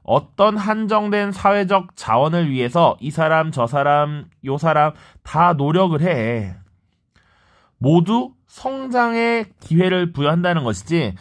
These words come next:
그래서 이 개개인이 모두 성장함으로써 사회 전체 합이 커지고 사회는 발전할 수 있다라는 것이죠. 자, 그러나 이런 능력을 기준으로 하는 정의에도 한계라고 하는 것이 있습니다. 한계는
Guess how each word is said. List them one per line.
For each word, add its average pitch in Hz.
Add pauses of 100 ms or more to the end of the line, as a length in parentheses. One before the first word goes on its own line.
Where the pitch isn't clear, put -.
(160)
그래서 180 (180)
이 165
개개인이 147 (180)
모두 170
성장함으로써 196
사회 196
전체 131
합이 190 (560)
커지고 165
사회는 165 (260)
발전할 165
수 165
있다라는 110
것이죠. 92 (1800)
자, 127
그러나 175
이런 143
능력을 226
기준으로 180
하는 160
정의에도 127
한계라고 185
하는 165
것이 131
있습니다. 113
한계는 156